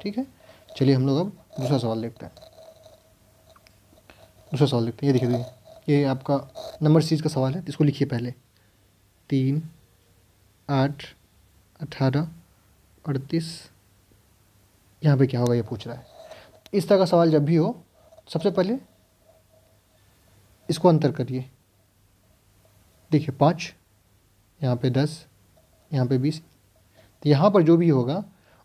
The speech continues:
उसके बीच का अंतर यहाँ कितना होगा? देखिए, पाँच का double दस हो गया, दस का double बीस हो गया, अंतर यहाँ पे चालीस होना चाहिए। तो क्या चीज़ यहाँ पे होगा कि इसको इससे घटाइएगा तो चालीस आएगा?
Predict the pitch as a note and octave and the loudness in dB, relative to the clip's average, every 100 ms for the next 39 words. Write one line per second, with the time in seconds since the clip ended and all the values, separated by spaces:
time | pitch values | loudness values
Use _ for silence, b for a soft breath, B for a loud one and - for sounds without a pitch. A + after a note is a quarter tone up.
0 | _ D#3+ G3 E3 G#3 G3 E3+ F3+ F3 G#3 | _ -2 0 2 0 0 2 2 0 -2
1 | G3 D#3+ A#2 A#2 - _ C3+ C3 B2 B2+ | 0 0 0 -4 -8 _ -4 -4 -6 -8
2 | - D3+ D#3+ D#3+ D#3 D3 D3+ C#3+ D#3+ D#3+ | -6 2 2 2 2 4 4 4 2 0
3 | D3 C#3+ C#3 D#3 D#3+ D3+ C#3+ C3+ D#3+ D3 | -4 -4 -2 -2 0 0 0 -2 -4 -4
4 | D3 D#3 b b _ D#3 D3+ E3 D#3+ E3+ | -6 -6 b b _ -2 0 2 2 2
5 | - B2+ C3 B2 A#2 A#2 A#2+ - _ - | 0 0 -2 -8 -6 -6 -8 -12 _ -20
6 | - - - - G3 G#3 G3 D#3+ D#3 D#3 | -20 -20 -6 4 4 4 2 2 4 0
7 | B2+ C3 F#3 - - - - E3 D#3+ D3 | 0 0 -2 -6 -12 -14 -2 -2 2 0
8 | C#3 D3+ D#3 D3+ F3 C3 B2 A#2+ A2+ A#2 | 4 4 4 2 -2 -2 -2 -2 -6 -8